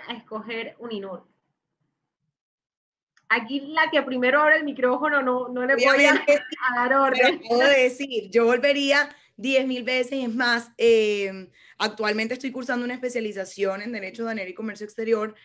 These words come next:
Speaker 2: y uso las bases de la Biblioteca de la Universidad del Norte. Son solo para que se hagan una idea. Yo vuelvo a la Norte sin tener que hacerlo, pero les pongo otros ejemplos. Eh,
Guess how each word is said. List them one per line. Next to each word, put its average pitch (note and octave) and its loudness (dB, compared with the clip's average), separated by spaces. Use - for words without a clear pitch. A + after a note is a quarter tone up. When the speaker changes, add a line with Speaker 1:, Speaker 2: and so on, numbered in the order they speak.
Speaker 2:
y B3 0
uso A3 -2
las A3+ 0
bases F#3+ -8
de D#3 -6
la F3+ -4
Biblioteca E3 -12
de F3 -10
la F#3+ -10
Universidad D#3 -16
del D#3 -18
Norte. - -20
Son A3+ -6
solo A#3 0
para A3+ 0
que A3+ -4
se A3 -4
hagan F#3+ -4
una A3 0
idea. G#3 0
Yo G3 -2
vuelvo A3 2
a A#3+ 2
la A3+ 0
Norte A3+ -4
sin A#3 -6
tener G3 -2
que F#3+ -4
hacerlo, G3 -4
pero G3+ -4
les A3+ 0
pongo A3+ -4
otros A3+ -4
ejemplos. A3 -8
Eh, A3 -2